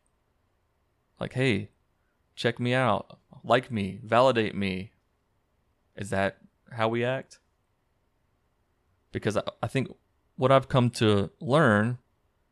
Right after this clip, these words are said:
is that people actually respect authenticity more. And I'm speaking to myself here because I'm guilty of wanting to be liked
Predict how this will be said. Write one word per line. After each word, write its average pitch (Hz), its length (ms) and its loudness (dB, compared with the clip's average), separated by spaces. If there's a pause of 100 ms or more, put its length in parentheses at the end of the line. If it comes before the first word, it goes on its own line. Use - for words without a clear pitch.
(360)
is 107 120 -6
that - 180 0
people 120 280 2
actually 113 460 2
respect 107 600 -2 (760)
authenticity 101 640 0
more. 95 400 -2 (1900)
And 101 120 -2
I'm 98 60 0
speaking 117 320 -2
to 104 40 2
myself 104 480 0
here 98 400 -4
because 104 240 -2
I'm 101 140 2
guilty 101 560 -2 (840)
of 101 540 -2 (640)
wanting 202 500 0
to - 100 -6
be 92 140 -4
liked - 560 -2